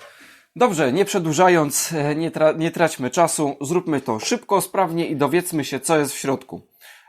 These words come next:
E, myślę, że zaczniemy sobie od rozbierania Siemensa z wyzwalaniem mechanicznym, które tu na pewno jest. Posłuży nam do tego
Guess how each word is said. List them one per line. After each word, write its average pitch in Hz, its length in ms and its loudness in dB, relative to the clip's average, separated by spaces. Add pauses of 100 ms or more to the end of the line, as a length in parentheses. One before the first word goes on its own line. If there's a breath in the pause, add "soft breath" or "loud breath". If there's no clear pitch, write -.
E, 131 400 4
myślę, 208 360 2
że 170 100 0
zaczniemy 165 420 -4
sobie 147 260 -2
od 135 120 -2
rozbierania 147 540 0
Siemensa 143 560 0 (240)
z 127 120 -8
wyzwalaniem 151 540 2
mechanicznym, 147 500 -4
które 127 220 -6
tu 123 100 -8
na 135 120 0
pewno 113 340 -4
jest. 123 380 -2 (1080 soft breath)
Posłuży 147 380 0
nam 123 160 -2
do 117 100 -2
tego 101 320 -6